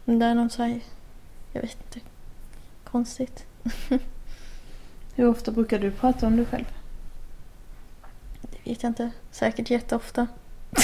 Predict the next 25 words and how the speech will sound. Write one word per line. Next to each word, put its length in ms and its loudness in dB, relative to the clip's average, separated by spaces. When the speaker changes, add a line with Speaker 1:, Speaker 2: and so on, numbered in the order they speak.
Speaker 1:
<laughs> 1200 8
Mer 240 12
än 100 12
vad 100 12
jag 120 12
borde. 420 10
Speaker 2:
Nej, 580 6
det 60 -2
tror 220 -2
jag 80 2
absolut 600 -2
inte. 320 4
Speaker 1:
Jo, 520 6
på 100 2
sista 380 0
tiden 360 4
har 80 6
det 60 6
nog 100 4
varit 220 -2
det. 60 -6
Ehm, 560 10
men 240 4
ja... 120 -2
Jag 320 -2